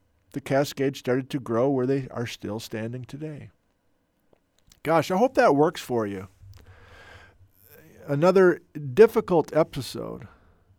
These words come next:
to conceptualize, but we're this late in the game with these concepts, and so all I can do is hope. That's all we have, friend, is hope.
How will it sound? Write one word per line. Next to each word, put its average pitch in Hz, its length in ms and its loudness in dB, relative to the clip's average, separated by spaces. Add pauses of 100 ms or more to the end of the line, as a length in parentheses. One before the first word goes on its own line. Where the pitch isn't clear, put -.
(320)
to 147 100 -6
conceptualize, 120 1120 -6
but 139 160 -4
we're 147 120 2
this 196 300 0
late 170 320 2
in 127 120 -4
the 123 60 -6
game 135 380 -4
with 110 220 -8
these 117 260 -6
concepts, - 760 -10
and 104 160 -14
so 107 360 -8 (1200)
all 90 220 -8
I 104 60 -8
can 120 160 -10
do 147 160 0
is 151 100 -4
hope. 180 320 -10 (1040)
That's 208 240 -2
all 226 160 2
we 190 140 4
have, 170 640 -4 (440)
friend, 160 480 -6 (960)
is 104 200 -10
hope. 113 420 -14